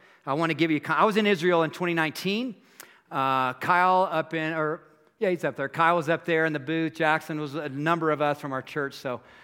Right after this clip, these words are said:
I wanna watch this video, and this will give you a context before we play it. If we could rewind it maybe for, start it again. Uh, this is, we are on the, um, Jerusalem side, on the temple side, and we're going down,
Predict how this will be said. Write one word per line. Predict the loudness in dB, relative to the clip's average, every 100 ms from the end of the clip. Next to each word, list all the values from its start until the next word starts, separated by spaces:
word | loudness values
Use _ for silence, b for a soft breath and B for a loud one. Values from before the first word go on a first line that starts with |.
| B B
I | 0
wanna | 2
watch | 4 4 2 0
this | -6 -8
video, | -4 0 2 2
and | 0
this | 0
will | 0
give | 2
you | 2
a | 0
context | 2 2 2 4 2 2
before | -4 0
we | 0 2
play | 2 0
it. |
If | 0
we | -2
could | -2
rewind | -2 -2 0 0 -2
it | -4
maybe | -4 -4 -6
for, | -8 -8 -8 B B B
start | -8 -4 -2
it | -4
again. | -4 -4 -4 -6 -8 B B B 0
Uh, | 2 4
this | 0 2
is, | 0 2
we | 2 4
are | 2
on | 2 4 6 4 0
the, | 2 4 4 0 0
um, | -2 0 -2 -8 B B B B
Jerusalem | -4 2 2 2 -2 -2
side, | 0 4 4
on | 4
the | -2
temple | -2 -2 -2
side, | -4 0 2 2
and |
we're | 0
going | -2 -2 -4 -6 0
down, | 4 6 4 4 0 -4